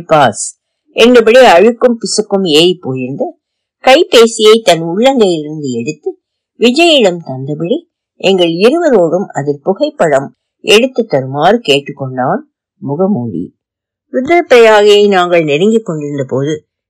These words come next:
விஜய்க்கு ஒரு அழைப்பு. பத்திரமா போறோமான்னு அந்த பாயி தான் கேக்குறார்.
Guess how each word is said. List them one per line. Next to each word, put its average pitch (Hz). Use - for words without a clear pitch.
விஜய்க்கு 220
ஒரு 170
அழைப்பு. 143
பத்திரமா 180
போறோமான்னு 202
அந்த 190
பாயி 156
தான் 226
கேக்குறார். 175